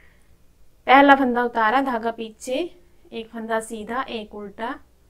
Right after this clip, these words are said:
एक सीधा, एक उल्टा और एक सीधा बना लेंगे। बटन पट्टी बना ली है, marker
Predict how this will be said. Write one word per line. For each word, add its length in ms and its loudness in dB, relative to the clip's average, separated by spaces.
एक 220 -16
सीधा, 520 -12
एक 240 0
उल्टा 380 -4
और 180 -2
एक 240 -6
सीधा 540 -8
बना 340 -12
लेंगे। 380 -16
बटन 280 -4
पट्टी 380 -8
बना 260 -6
ली 180 -14
है, 200 -12
marker 600 -2